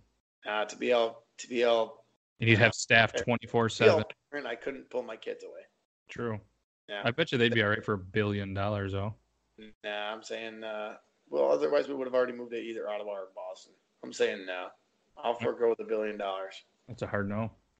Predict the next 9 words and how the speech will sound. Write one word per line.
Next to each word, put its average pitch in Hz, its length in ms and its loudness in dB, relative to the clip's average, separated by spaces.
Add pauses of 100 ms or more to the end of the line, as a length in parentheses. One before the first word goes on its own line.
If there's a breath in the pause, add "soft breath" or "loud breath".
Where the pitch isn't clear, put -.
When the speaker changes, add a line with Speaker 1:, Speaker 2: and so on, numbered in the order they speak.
(180)
Speaker 1:
Uh, 120 220 0
that's 123 220 2
a 127 60 4
hard 117 220 4
no. 110 120 -4
Speaker 2:
All - 680 -2
right, 113 100 6
circling 120 360 4
back. 113 300 6